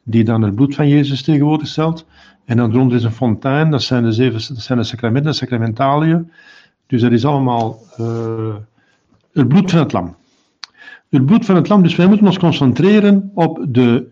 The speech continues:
sacramenten. Maar daarvoor moeten de sacramenten geldig zijn. Ze moeten ten eerste geldig zijn, en dan moet men nagaan tegenwoordig. Eh, dus dat is geen dat ik eerst toe, als iemand zich bekeert, is uw doopsel wel geldig, hè? Eh, is uw vormsel wel geldig geweest?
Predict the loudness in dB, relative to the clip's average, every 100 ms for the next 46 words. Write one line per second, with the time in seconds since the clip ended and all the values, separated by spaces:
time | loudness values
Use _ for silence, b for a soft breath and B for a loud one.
0 | _ -10 -8 -4 -2 -2 -2 0 2 2
1 | 4 6 4 4 4 4 2 0 2 2
2 | 2 2 2 2 0 -4 -6 -6 -10 -16
3 | _ _ _ b b b b b b _
4 | 0 2 4 4 4 2 0 0 0 -2
5 | 0 2 4 2 -2 _ -12 -4 0 0
6 | 0 0 0 0 -2 0 0 0 2 2
7 | 2 2 0 -2 -8 -8 -10 -12 -14 -14
8 | -8 -8 -6 -4 -4 -4 -4 -4 -4 -2
9 | -2 0 0 -2 -4 -6 -4 0 0 0
10 | -6 -4 -2 0 0 0 -4 -2 -4 -6
11 | -8 -10 -16 -16 -10 -8 -8 B B B
12 | B _ -6 -2 -2 -2 0 2 2 0
13 | -4 0 2 2 0 0 0 -4 -6 -8
14 | -8 -8 -8 -10 -12 -16